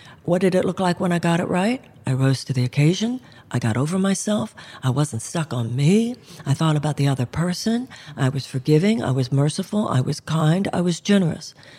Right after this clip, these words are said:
What was it when I got it wrong? I was stuck on self. I was self-centered. I was selfish.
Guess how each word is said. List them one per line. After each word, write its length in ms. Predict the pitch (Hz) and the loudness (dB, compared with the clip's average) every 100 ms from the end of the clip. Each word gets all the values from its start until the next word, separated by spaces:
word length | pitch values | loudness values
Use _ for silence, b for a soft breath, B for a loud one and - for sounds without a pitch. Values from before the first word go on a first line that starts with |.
| B B B | B B B
What 200 | 170 165 | 4 4
was 160 | 170 165 | 4 4
it 120 | 180 | 2
when 160 | 170 156 | 2 2
I 60 | |
got 240 | 151 151 151 | 2 2 0
it 120 | - | 0
wrong? 460 | 151 151 175 226 240 - - | 0 2 0 -2 -8 -20 -6
I 80 | 143 | -2
was 160 | 131 143 | -2 -4
stuck 280 | - 139 - | -2 -2 0
on 140 | 123 | -2
self. 460 | 131 - 185 135 - | -2 -2 -2 -2 -2
I 80 | |
was 160 | 139 147 | -2 -4
self-centered. 580 | - 123 - 185 214 269 | -4 -6 -2 -2 0 -2
I 120 | 262 | -2
was 160 | 247 240 | -4 -4
selfish. 580 | - 156 - 160 156 | -2 -2 0 -2 -2